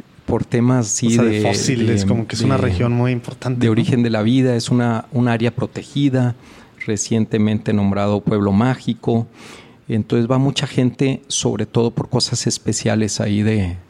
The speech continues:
Speaker 1: de la región. Hay unas comunidades de bacterias que,
Speaker 2: Ah,
Speaker 1: que
Speaker 2: en las,
Speaker 1: están en
Speaker 2: en las
Speaker 1: vida
Speaker 2: fosas, ¿verdad?
Speaker 1: en las fosas, se
Speaker 2: Ujú.
Speaker 1: llaman estramatolitos. Y Y esta, esta, por alguna razón, es el único lugar en el mundo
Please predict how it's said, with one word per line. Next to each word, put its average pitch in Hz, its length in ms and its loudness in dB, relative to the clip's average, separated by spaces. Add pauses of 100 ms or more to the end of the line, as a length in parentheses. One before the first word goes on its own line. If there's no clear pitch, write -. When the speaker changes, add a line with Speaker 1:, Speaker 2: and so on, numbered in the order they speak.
Speaker 1:
de 101 220 0
la 98 160 -2
región. 110 560 0 (760)
Hay 117 280 0
unas 117 680 0
comunidades 113 480 0
de 113 100 0
bacterias 101 720 -2 (460)
que, 104 480 -6 (760)
Speaker 2:
Ah, - 60 -10
Speaker 1:
que 143 60 -2
Speaker 2:
en 123 60 -2
las, 120 100 -2
Speaker 1:
están 127 120 2
en 139 60 4
Speaker 2:
en 123 80 4
las 123 120 0
Speaker 1:
vida 151 160 4
Speaker 2:
fosas, 120 260 0
¿verdad? 120 320 -4
Speaker 1:
en 117 140 0
las 95 140 -8
fosas, 127 340 -4
se 131 40 0
Speaker 2:
Ujú. 117 40 0
Speaker 1:
llaman 120 220 2
estramatolitos. 110 840 -4 (640)
Y 101 800 -2 (840)
Y 123 280 2
esta, 131 440 -2 (180)
esta, 135 320 -4
por 113 200 -2
alguna 120 320 2
razón, 127 320 0
es 127 140 -4
el 117 100 0
único 123 280 0
lugar 113 260 0
en 127 120 2
el 120 100 2
mundo 123 400 2